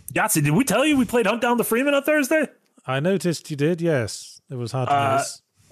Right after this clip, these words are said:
Speaker 1: first, it broke O B S several times, which was very <laughs> funny. It was
Speaker 2: They did,
Speaker 1: very
Speaker 2: like,
Speaker 1: funny that it
Speaker 2: after
Speaker 1: broke
Speaker 2: I
Speaker 1: O B S
Speaker 2: played
Speaker 1: several
Speaker 2: it, they, like, patched it, like, just before.
Speaker 1: There's just, there's just stuff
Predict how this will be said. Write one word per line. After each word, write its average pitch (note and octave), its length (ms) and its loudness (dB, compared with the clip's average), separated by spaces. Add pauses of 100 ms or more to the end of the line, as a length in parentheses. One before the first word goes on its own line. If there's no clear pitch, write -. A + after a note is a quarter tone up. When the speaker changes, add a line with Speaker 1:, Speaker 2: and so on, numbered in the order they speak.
(120)
Speaker 1:
first, - 420 -2
it C3 320 -6
broke D3 400 -2
O C#3 140 -4
B C3+ 120 -2
S B2 140 -2
several B2+ 360 -4
times, G#2 440 -16
which A2 160 -14
was G2+ 140 -14
very A2+ 320 -8
<laughs> - 140 -14
funny. - 300 -10 (840)
It F3+ 180 -8
was E3+ 180 -8
Speaker 2:
They E3 300 -2
did, A3 180 -2
Speaker 1:
very G3 280 0
Speaker 2:
like, E3 100 -2
Speaker 1:
funny D#3 180 0
that C3+ 140 -6
it D3 40 -2
Speaker 2:
after E3+ 240 0
Speaker 1:
broke G3 80 0
Speaker 2:
I - 20 0
Speaker 1:
O G3 60 -2
B B2 60 -4
S A2 40 -4
Speaker 2:
played F#3 220 0
Speaker 1:
several C#3+ 200 0
Speaker 2:
it, C3+ 60 -12
they, C3+ 140 -2
like, C3+ 360 -4 (200)
patched D3 380 -8
it, A2 340 -4
like, A2+ 160 -8
just A2 180 -12
before. A2 560 -6 (460)
Speaker 1:
There's A3 520 -2 (300)
just, G#3 300 -8
there's F3+ 220 -2
just A3 160 -2
stuff - 420 -4